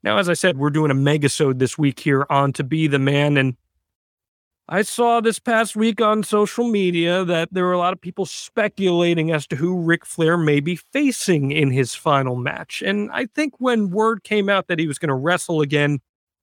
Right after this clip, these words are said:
there was one guy that a lot of people thought could be the opponent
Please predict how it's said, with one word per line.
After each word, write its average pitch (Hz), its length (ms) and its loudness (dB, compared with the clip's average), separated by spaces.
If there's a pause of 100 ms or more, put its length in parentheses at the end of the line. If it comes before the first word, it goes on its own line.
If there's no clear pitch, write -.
(120)
there 170 80 2
was 185 180 0
one 233 380 0
guy 196 300 2
that 165 200 2
a 139 60 4
lot 139 380 0
of 131 80 -12
people 143 260 -6
thought 131 380 -2
could 139 320 -2
be 135 160 2
the 131 460 0
opponent - 720 -12